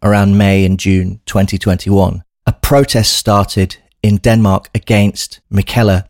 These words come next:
and more and more Mikkeller employees came out with their stories of how they had a bad time working there, some of them anonymously, but some of them, such as Megan Stone, who was at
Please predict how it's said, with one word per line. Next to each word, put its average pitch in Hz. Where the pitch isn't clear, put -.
and 107
more 123
and 120
more 104
Mikkeller 110
employees 104
came 104
out 104
with 104
their 95
stories 101
of 95
how 98
they 101
had 92
a 92
bad 98
time 92
working 113
there, 101
some -
of 120
them 101
anonymously, 127
but -
some 135
of 127
them, 131
such -
as 98
Megan 107
Stone, 120
who 107
was 98
at -